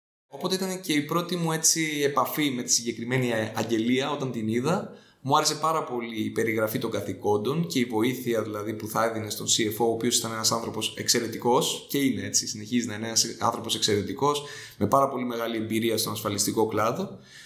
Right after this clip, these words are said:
Και σκέφτηκα ότι θα είναι πραγματικά ένα win-win, δηλαδή τη,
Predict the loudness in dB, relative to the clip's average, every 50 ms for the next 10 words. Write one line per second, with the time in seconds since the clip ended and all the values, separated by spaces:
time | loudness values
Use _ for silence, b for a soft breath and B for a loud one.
0 | B B B 2 2 4 2 2 -2 0 2 2 2 2 0 -2 0 0 0 0
1 | 0 0 -2 -2 0 0 0 2 2 2 2 2 0 0 0 0 0 0 2 2
2 | 0 -2 -4 -6 -6 -4 -2 0 2 2 0 -2 -2 -2 -2 -2 -2 -2 -4 -6
3 | -8